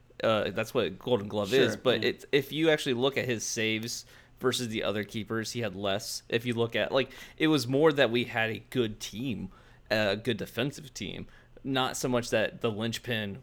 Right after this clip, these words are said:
Speaker 1: was Lin. You know what I mean? So, like, yes, he was a great keeper, and I, I think he deserved it. Uh, Golden Glove. I wish he wouldn't have played that one game, would have gotten it. But <laughs> it is what it is. And, uh, yeah, I, I don't think he's a bad keeper at all, and I think he is good enough to start.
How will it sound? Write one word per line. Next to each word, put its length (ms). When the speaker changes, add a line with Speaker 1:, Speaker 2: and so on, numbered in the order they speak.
Speaker 1:
was 540
Lin. 380
You 80
know 80
what 60
I 40
mean? 240
So, 280
like, 180
yes, 240
he 80
was 140
a 40
great 220
keeper, 260
and 160
I, 200
I 140
think 280
he 120
deserved 380
it. 140
Uh, 280
Golden 280
Glove. 400
I 80
wish 220
he 200
wouldn't 240
have 60
played 140
that 180
one 160
game, 260
would 80
have 100
gotten 260
it. 120
But 340
<laughs> 20
it 120
is 140
what 120
it 60
is. 260
And, 380
uh, 240
yeah, 220
I, 160
I 280
don't 280
think 140
he's 140
a 20
bad 240
keeper 320
at 300
all, 200
and 140
I 80
think 220
he 180
is 140
good 160
enough 260
to 140
start. 400